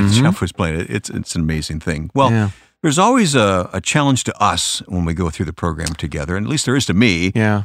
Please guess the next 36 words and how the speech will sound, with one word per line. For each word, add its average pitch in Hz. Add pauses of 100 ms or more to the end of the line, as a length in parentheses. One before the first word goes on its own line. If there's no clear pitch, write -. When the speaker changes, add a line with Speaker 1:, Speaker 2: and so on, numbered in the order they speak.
Speaker 2:
And 110
I 139
think 202
for 131
listeners 113
as 85
well. 85
What, -
what -
are -
your 147
thoughts 78
as 80
we 78
kinda 78
wrap 76
up? 67
Speaker 1:
<sighs> - (240)
Well, 175
for 160
me, 185
I, 156 (120)
I 165
see 180
a, 110 (280)
a, 120
a 123
theme 160
running 117
all 120
the 113
way 107
through 139
this. 107
I 113
mean, 110